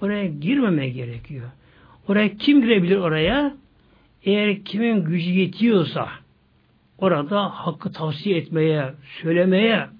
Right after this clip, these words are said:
ya şunları çalmayın, bak haramda örtünün, şöyle yapın, böyle yapın diye söylemeye gücü yetiyorsa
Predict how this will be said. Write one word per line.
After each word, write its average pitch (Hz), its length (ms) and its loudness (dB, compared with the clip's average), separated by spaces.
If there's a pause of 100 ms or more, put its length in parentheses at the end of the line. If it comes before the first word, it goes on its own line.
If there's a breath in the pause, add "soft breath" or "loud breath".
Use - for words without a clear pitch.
(760)
ya 156 180 -4
şunları 180 540 -2
çalmayın, 185 720 -2
bak 151 200 -4
haramda 185 340 2
örtünün, 208 720 2
şöyle 202 280 -6
yapın, 208 440 -4
böyle 254 180 -6
yapın 185 360 -2
diye 262 360 0 (1120 loud breath)
söylemeye 208 640 -2
gücü 156 300 -2
yetiyorsa 247 840 2